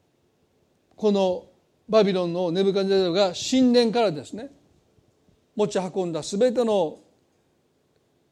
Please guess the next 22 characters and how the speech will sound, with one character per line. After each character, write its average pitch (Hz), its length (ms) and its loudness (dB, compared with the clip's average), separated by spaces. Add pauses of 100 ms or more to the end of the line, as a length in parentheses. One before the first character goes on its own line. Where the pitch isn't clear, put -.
(120)
も 208 100 0
の 190 120 -2
を 147 200 -4 (200)
返 190 220 -4
し - 60 -12
て 185 140 -6
く - 20 -14
だ 160 100 -10
さ 160 140 -12
る 151 60 -10
ん 135 80 -12
だ 131 100 -16
っ 123 40 -20
て。 - 960 -12
民 220 100 0
は 180 60 -4
そ 214 120 0
れ 202 60 6
を 180 60 2
聞 196 160 -6
い 165 80 -6
て 185 280 -2